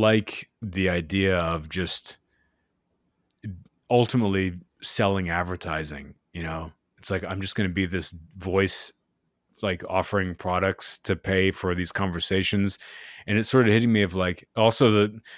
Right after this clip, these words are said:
the podcast advertising industry is really weird, and it's gotten even more gross and weird over the last couple of years. Like, for example, people don't know this, but one of the nice new things that you'll find in some advertisements is that,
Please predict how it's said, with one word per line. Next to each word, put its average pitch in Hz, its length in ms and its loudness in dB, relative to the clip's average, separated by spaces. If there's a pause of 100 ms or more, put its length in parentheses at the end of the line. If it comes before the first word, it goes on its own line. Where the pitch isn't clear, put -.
(120)
the 107 100 0
podcast 117 480 2
advertising 95 480 -2
industry 90 400 -2
is 82 220 -6
really 104 240 4
weird, 90 480 -2
and 90 160 -4
it's - 120 -6
gotten 98 300 0
even 87 280 -2
more 87 300 -2
gross 87 480 -4
and 85 140 -4
weird 87 260 -2
over 85 140 -8
the 82 80 -10
last 82 380 -4
couple 85 220 -8
of 82 60 -6
years. 85 400 -4 (420)
Like, 95 160 2
for 120 120 2
example, 107 440 2
people 98 260 0
don't 90 160 -4
know 92 180 -2
this, 95 280 -2 (340)
but 92 300 -2 (1120)
one 117 120 6
of 110 60 2
the 107 60 4
nice 98 360 2
new 107 160 4
things 98 380 0
that 98 80 -6
you'll 95 140 -2
find 95 420 0
in 90 100 -4
some 90 220 -4
advertisements 98 800 -2 (380)
is 101 160 2
that, 101 160 2